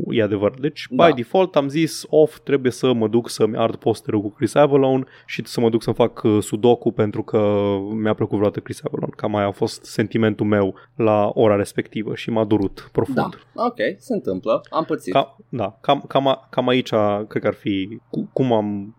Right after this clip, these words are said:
Speaker 1: reacționat și am relaționat anul trecut cu povestea asta. Iar acum, Edgar, te rog.
Speaker 2: Da, acum, în postarea asta, reiese că intenționează să facă ceva în pri-, cu privire la, la aceste acuzații și vrea să lămurească treaba în, uh, în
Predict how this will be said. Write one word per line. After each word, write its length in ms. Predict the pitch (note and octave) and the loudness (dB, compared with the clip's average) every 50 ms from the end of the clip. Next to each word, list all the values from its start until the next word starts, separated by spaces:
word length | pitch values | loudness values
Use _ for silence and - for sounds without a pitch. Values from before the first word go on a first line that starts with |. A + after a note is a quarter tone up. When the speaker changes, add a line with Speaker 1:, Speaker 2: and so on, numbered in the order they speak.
| - - | -8 -6
Speaker 1:
reacționat 600 | C#3+ A2 A#2 A2+ G#2+ - - B2+ A#2 A2+ A2+ - | -2 2 2 2 2 0 -2 0 2 2 2 0
și 180 | - - - B2 | -2 -4 -2 0
am 180 | A2 G#2 G#2 | 0 0 2
relaționat 720 | G#2+ A2 G#2+ A2 G#2+ - - A2+ G#2+ G#2 G2+ - - - - | 2 2 2 2 0 0 -2 0 0 0 -2 -4 -8 -20 -8
anul 220 | - C3 A#2 G#2+ G2+ | -2 -2 -2 -2 -2
trecut 340 | - A2+ - - A2 G#2 - | -4 -4 -2 -2 -4 -4 -4
cu 320 | _ - - G#2+ G#2 G2+ | _ -4 -2 0 0 0
povestea 400 | - - A2 G#2 G2 - - - | 0 -2 -2 -2 -2 -6 -8 -10
asta. 260 | - - - - - _ _ _ | -10 -8 -12 -14 -14 _ _ _
Iar 200 | _ A#2 A2 G2 | _ -4 -2 -2
acum, 440 | G2+ - - - G#2 F#2+ A2 C#3+ - _ | -2 -6 -4 -6 -6 -4 -4 -6 -10 _
Edgar, 500 | - A#2+ F#2+ G2 G2 G#2 B2+ D#3 E3+ - _ | -4 -4 -4 -2 -2 0 0 0 -2 -4 _
te 80 | - | 0
rog. 200 | A#2 G2+ A#2 A2+ | 0 2 2 0
Speaker 2:
Da, 500 | G#2 G2+ G2 G2+ A2 C#3+ E3 B2 E2 E2 F#2+ G#2 | 2 0 0 0 -2 -4 -4 -6 -8 -10 -12 -16
acum, 460 | _ - C3 C3+ - - D4+ C4 D3 A#2+ D#2 E2 F2+ A2 C#3+ - _ _ _ _ | _ -10 -10 -8 -6 -4 -2 -2 -2 -2 -4 -4 -4 -4 -6 -8 _ _ _ _
în 160 | C#3 F#3 G3+ | -2 -2 0
postarea 440 | - D#3 B2+ A2 - A2 G2+ D#2 C#2+ D2+ | 0 -2 -4 -2 -4 -6 -6 -6 -8 -8
asta, 360 | - - _ - - C3+ F3 F3+ | -10 -10 _ -6 -6 -6 -6 -6
reiese 480 | E3 A#2+ F2 F2 F2+ - - E3 E3+ - _ | -6 -6 -4 -4 -6 -6 -6 -8 -8 -6 _
că 80 | A2 A#2 B2 C3 B2+ A2 | -2 0 0 0 0 0
intenționează 920 | A#2 A#2 A#2 A2 A2 A2+ A2+ - A#2+ A#2+ C#3+ F3 F#3+ F3 C3+ - F#2 E2+ F2 | -2 -2 -4 -4 -6 -6 -4 -4 -4 -4 -4 -6 -6 -6 -6 -4 -4 -6 -6
să 160 | G2 - C3 | -4 -6 -6
facă 260 | B2+ - D3 D3 - D#3+ | -6 -6 -10 -6 -6 -6
ceva 340 | D3+ - D#3+ C#3+ C#3+ C#3 | -4 -4 -6 -6 -4 -4
în 80 | B2+ A2+ | -4 -4
pri-, 240 | A2 G#2+ G2+ F#2+ - | -6 -8 -10 -8 -8
cu 60 | - G2+ - | -12 -10 -8
privire 320 | G2+ G2 F#2+ F#2 F2+ E2+ | -8 -6 -4 -2 -2 -2
la, 340 | D2+ D2 D2+ D#2 D#2 E2 D#2 D2+ | -2 -2 -4 -4 -4 -6 -6 -6
la 80 | D2+ | -6
aceste 360 | D#2 D#2+ - - F#2+ - - | -6 -6 -8 -12 -18 -8 -8
acuzații 580 | - - - - E2+ E2 D2+ D2 D#2 - - - | -8 -8 -8 -12 -8 -6 -6 -6 -6 -8 -12 -12
și 180 | - - - G2 | -12 -10 -12 -10
vrea 180 | F#2 G2+ G#2 | -4 -4 -4
să 240 | A2 - - A2 G2 G2 | -6 -4 -6 -6 -4 -4
lămurească 640 | G#2+ A2+ A2+ A2 G2+ G#2 C#3 F#3+ G3+ - - _ F#2+ | -2 -4 -2 -2 -4 -4 -4 -4 -6 -8 -8 _ -10
treaba 520 | F2+ - E2 D2+ D#2+ E2 D#2+ G2 B2 C3 - | -8 -6 -6 -6 -6 -6 -6 -6 -6 -6 -8
în, 220 | A2+ A2 A2 G#2+ G#2+ | -10 -10 -8 -8 -6
uh, 240 | G#2 G#2 G2+ G#2 F#2+ | -6 -4 -4 -4 -4
în 160 | G#2+ G#2+ A2 | -4 -4 -4